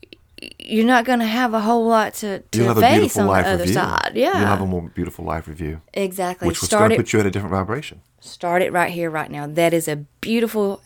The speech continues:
Speaker 1: and wonderful statement to end the, the four series
Speaker 2: That's
Speaker 1: on.
Speaker 2: right. That's right. This is
Speaker 1: Yeah.
Speaker 2: number four of that, of the series.
Speaker 1: Yes,
Speaker 2: Yeah,
Speaker 1: it
Speaker 2: very,
Speaker 1: is.
Speaker 2: it, it is a very, very good way to wrap it up. You know, I like that. And again, we've, we've said that many times here on,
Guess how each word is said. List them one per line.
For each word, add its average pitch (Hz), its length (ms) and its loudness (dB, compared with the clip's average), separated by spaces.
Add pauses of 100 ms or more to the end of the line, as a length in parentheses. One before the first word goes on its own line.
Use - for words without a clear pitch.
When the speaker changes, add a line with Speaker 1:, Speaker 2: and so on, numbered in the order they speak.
Speaker 1:
and 160 200 -6
wonderful 160 320 -6
statement - 500 -4
to - 200 -12
end 151 280 -6 (260)
the, - 160 -2
the 175 160 0
four 208 280 4
series 202 520 4
Speaker 2:
That's 190 180 4
Speaker 1:
on. 175 280 2
Speaker 2:
right. 170 240 -4
That's - 160 -6
right. - 100 -4
This 185 200 -2
is - 80 0
Speaker 1:
Yeah. - 40 0
Speaker 2:
number 160 160 2
four 170 300 2
of 98 60 0
that, 92 200 -2
of 92 140 -2
the 85 60 -12
series. 113 260 -2
Speaker 1:
Yes, 240 160 0
Speaker 2:
Yeah, 110 140 0
Speaker 1:
it 101 40 -2
Speaker 2:
very, 104 200 2
Speaker 1:
is. - 60 -6
Speaker 2:
it, 123 100 4
it 135 100 6
is 127 100 0
a 104 60 -8
very, 110 420 2
very 107 360 0
good 92 200 -4
way 92 120 -2
to 87 80 -6
wrap 90 260 -4
it 87 80 -6
up. 85 300 -8
You 92 60 -8
know, 92 80 -4
I 95 60 0
like 98 260 -2
that. 85 260 -2 (280)
And 117 140 2
again, 110 340 2
we've, 113 200 2
we've 120 220 2
said 110 220 0
that - 80 -2
many 196 160 2
times 104 340 -2
here 98 120 0
on, 92 120 -4